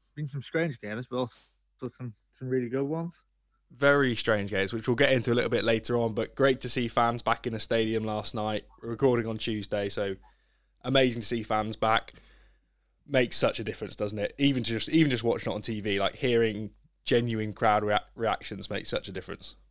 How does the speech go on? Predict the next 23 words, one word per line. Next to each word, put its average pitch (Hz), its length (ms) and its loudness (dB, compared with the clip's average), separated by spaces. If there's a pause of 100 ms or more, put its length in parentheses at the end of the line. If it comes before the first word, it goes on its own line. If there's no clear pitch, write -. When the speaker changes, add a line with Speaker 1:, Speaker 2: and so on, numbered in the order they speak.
(800)
Speaker 1:
The 123 140 -2
donkey 135 320 -4
noises 117 260 -4
at 113 160 -8
Kingston 113 380 -12
Park 117 240 -6
never 110 160 -8
failed 110 240 -10
to - 80 -14
make 107 160 -8
me 104 40 -8
laugh. 104 160 -12 (240)
Speaker 2:
<laughs> - 640 -2 (380)
Are 156 100 -6
they 151 140 -2
still 151 280 4
running 131 260 4
those, 110 260 0
are 107 180 -2
they? - 680 -6
<laughs> - 280 -20
Speaker 1:
Yeah, 120 520 -2 (140)
I, 135 80 -4